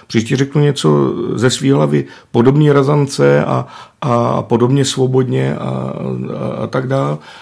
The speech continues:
Ono, jak je nakažlivý strach,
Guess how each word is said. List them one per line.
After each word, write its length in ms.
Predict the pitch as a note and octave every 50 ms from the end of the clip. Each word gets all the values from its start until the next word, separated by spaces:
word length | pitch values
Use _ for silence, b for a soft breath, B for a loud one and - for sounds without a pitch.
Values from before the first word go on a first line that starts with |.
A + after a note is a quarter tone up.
| B B _
Ono, 360 | - G#2+ B2 D3+ D#3+ D3 - b b b b b b b b b _ _ _ _ _ _ _ _ _ _ _ _ _
jak 360 | - F2+ G2 A2 A2 - -
je 380 | D3+ D#3 E3+ E3+ D#3 B2+ G2 - - _ _ _ _ _
nakažlivý 640 | - G2+ G2+ G2 - C#3 B2+ A2+ A#2+ C3+ C#3+ C#3 C3
strach, 560 | - - - - G2 G2 G2+ A2 G#2+ - -